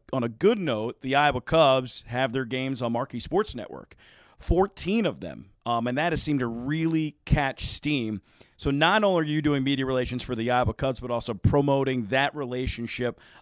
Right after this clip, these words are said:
um, that Marquee Sports Network i-, i-, is nicely. They're, they're putting in more assets and resources and bringing in Elise Menaker here and, and, and bringing all of their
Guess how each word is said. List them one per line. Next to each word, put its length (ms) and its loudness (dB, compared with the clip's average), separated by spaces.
um, 300 -2
that 100 -2
Marquee 300 0
Sports 440 2
Network 380 -4
i-, 160 -6
i-, 160 -8
is 240 -6
nicely. 360 -4
They're, 160 -4
they're 160 -8
putting 340 4
in 140 0
more 340 0
assets 480 -2
and 160 -4
resources 720 0
and 100 -4
bringing 380 0
in 100 0
Elise 320 -2
Menaker 400 -4
here 400 -4
and, 300 -8
and, 260 -8
and 100 -4
bringing 320 -2
all 220 2
of 100 -2
their 280 -2